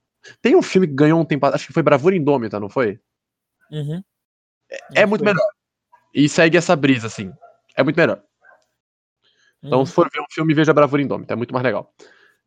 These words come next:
Speaker 1: É... é uma menina órfã também e é muito mais bem feito. Então, acho que basicamente é isso. Se quiser adicionar alguma coisa, mas é um filme que não vale muito seu tempo, não, assim, sincero. Tem uns filmes aqui muito melhores que a gente vai falar mais pra frente. E até, tipo, dos que não aparecem mais pra frente, por exemplo,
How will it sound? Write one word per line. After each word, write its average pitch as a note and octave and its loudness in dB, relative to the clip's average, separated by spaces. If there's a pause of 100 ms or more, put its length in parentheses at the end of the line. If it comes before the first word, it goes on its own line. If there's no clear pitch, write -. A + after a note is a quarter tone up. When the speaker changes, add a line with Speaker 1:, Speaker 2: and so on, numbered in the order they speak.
Speaker 1:
É... G2 -2 (1200)
é G#2+ -6
uma G#2+ -2
menina A#2+ 2
órfã A2+ 0
também A2+ -6
e B2+ 0
é A#2+ -2
muito B2 -4
mais A#2+ 0
bem A2+ -6
feito. - -14
Então, E3+ -8
acho E3+ -8
que - -10
basicamente E3 -2
é D3 2
isso. B2 -2
Se - -12
quiser C3 2
adicionar A#2+ -2
alguma A#2 0
coisa, E3+ -4
mas F3 -6
é G#3+ -4
um A3+ -8
filme A3 -8
que G#3 -6
não G3 -2
vale F3+ 2
muito E3 -4
seu E3 -2
tempo, C#3+ -2
não, A2 0
assim, A2 -8
sincero. G#2 -8 (340)
Tem E3 4
uns E3+ 2
filmes D3+ 2
aqui C#3+ 0
muito D3 0
melhores C3 2
que - -10
a - -10
gente - -14
vai B2 -8
falar B2 0
mais A#2+ -6
pra A#2+ -2
frente. C3+ -6 (240)
E F3 6
até, G3 2
tipo, D#3+ -4
dos D#3+ -2
que E3+ -2
não F3 2
aparecem D#3+ 2
mais C#3+ -4
pra C#3 -4
frente, D#3 -6
por D3 -2
exemplo, G#2 -6